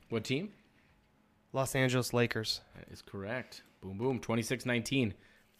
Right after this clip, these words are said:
Speaker 1: Running out of chances here, Kev. Twenty-four. Six-foot-six,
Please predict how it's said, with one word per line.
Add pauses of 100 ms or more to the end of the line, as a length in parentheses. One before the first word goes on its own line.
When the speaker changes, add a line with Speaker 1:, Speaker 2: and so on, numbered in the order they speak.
(920)
Speaker 1:
Running
out
of
chances
here,
Kev. (1600)
Twenty-four. (100)
Six-foot-six,